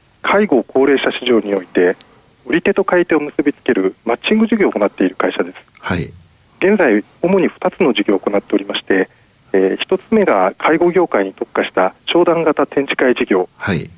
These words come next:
Speaker 1: えー、介護業界におけるビーツービーの展示会で、国内最大の規模に成長しております。
Speaker 2: はい。
Speaker 1: えー、そして二つ目が介護に特化した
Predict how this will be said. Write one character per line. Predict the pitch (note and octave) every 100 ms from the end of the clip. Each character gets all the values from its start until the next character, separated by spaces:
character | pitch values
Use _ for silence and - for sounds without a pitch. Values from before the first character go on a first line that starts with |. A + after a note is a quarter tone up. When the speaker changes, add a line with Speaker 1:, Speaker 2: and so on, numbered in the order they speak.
| _ _
Speaker 1:
え | G#2
ー、 | G2+
介 | - D#3+
護 | F#3
業 | F3 F#3
界 | - C3
に | A2+
お |
け | G#2+ A2
る | G#2
ビ | C3+
ー | D3+
ツ | -
ー |
ビ | - D3
ー |
の | A#2
展 | - G#2
示 | -
会 | G2+
で、 | - G2+ - _ -
国 | - G3
内 | E3+ C#3
最 | - D#3+
大 | E3
の | D#3+ -
規 |
模 | C#3 F3
に | F3
成 | A2
長 | - F#2+
し |
て | -
お |
り | F#2+
ま | -
す。 | _ -
Speaker 2:
は | - E2
い。 | - - _ _ -
Speaker 1:
え | A#2+
ー、 | -
そ |
し | D3+
て | -
二 | F3+ -
つ | F3 -
目 | G#3
が | C#3 G2 G#2 -
介 | - F3
護 | D3
に | G2+
特 | -
化 | - F#2+
し |
た | - F#2